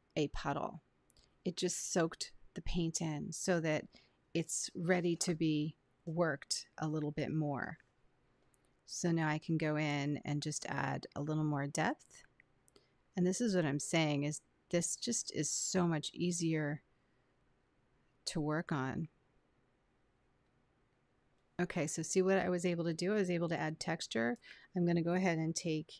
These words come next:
even on wet, I'm gonna take some of this blue and drop it in so that we have a little bit of blue.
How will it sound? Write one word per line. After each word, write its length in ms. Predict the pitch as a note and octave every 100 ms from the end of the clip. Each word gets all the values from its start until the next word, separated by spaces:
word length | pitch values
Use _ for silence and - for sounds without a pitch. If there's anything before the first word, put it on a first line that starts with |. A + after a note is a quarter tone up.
| -
even 280 | F3+ F3 E3+
on 340 | - E3 E3 F3+
wet, 580 | E3+ D#3+ F3 C#4+ - -
I'm 120 | F3 E3
gonna 180 | E3
take 260 | D#3+ - D#3+
some 220 | - E3+
of 80 | D#3
this 160 | D3+ -
blue 600 | - D#3 D#3 F#3 C#4+ E4+ _ _ _ _ _ -
and 240 | D#3+ D#3
drop 320 | E3+ E3 D#3+
it 140 | E3 - -
in 500 | E3 F#3+ A3+ C4 C4+ _ _ _ _ _ _ - _ _ _ _ _ _ _ _ _ _ _ _ _ _ _ -
so 680 | - - - - - E3 D#3+
that 140 | -
we 120 | E3
have 520 | D#3+ D#3+ D#3 D3+ D#3+ E3 - _ _ _ _ _ _ _ _ _ _ _ _ _ _ _ -
a 80 |
little 260 | F3+ F3 F3
bit 160 | E3+ E3
of 160 | E3 -
blue. 400 | E3 F3 G3 C#4